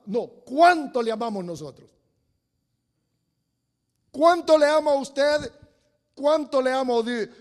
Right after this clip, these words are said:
cuánto le amo yo? ¿Qué le doy a Dios? Porque amar es dar.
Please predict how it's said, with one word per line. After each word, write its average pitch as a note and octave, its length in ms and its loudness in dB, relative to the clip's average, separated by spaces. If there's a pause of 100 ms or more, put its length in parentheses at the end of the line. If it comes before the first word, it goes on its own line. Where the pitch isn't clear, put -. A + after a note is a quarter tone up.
(140)
cuánto C#4 400 0
le A#3+ 100 0
amo A#3 240 0
yo? G3+ 240 -2 (680)
¿Qué F4+ 240 4
le F4 100 4
doy E4+ 360 10 (1800)
a G#3 140 -2
Dios? G#3+ 480 -2 (1600)
Porque D#3 260 -8
amar G3 240 -6
es G#3+ 160 -4
dar. E3 280 -6